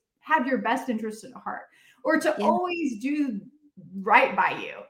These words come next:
Speaker 2: Yep.
Speaker 1: then you're gonna get hurt. And this is what has happened, is people didn't stand up for their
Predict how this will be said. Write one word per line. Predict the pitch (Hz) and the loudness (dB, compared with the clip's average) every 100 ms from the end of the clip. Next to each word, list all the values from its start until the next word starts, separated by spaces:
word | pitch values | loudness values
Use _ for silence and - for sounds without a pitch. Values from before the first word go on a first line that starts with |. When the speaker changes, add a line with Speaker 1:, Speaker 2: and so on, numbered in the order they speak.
| _ _ _ _ - | _ _ _ _ -4
Speaker 2:
Yep. | 202 214 | 2 4
Speaker 1:
then | 311 294 302 | 6 6 6
you're | 294 233 202 | 2 -2 2
gonna | 311 523 466 | 2 4 0
get | 339 339 | 2 2
hurt. | 277 320 349 226 | 2 4 4 4
And | - 254 | 2 4
this | 294 370 | 4 0
is | 359 285 | -6 -4
what | 294 294 | -4 0
has | 240 240 | -2 0
happened, | 302 403 240 208 208 | -2 0 -2 -2 -2
is | 208 208 196 | -2 -4 -4
people | 277 294 330 | -2 -2 -4
didn't | 294 247 | -4 -2
stand | 254 - 269 269 262 | -2 -2 -2 0 2
up | 240 - | 0 -2
for | 233 | -4
their | 220 214 - | -2 -4 -8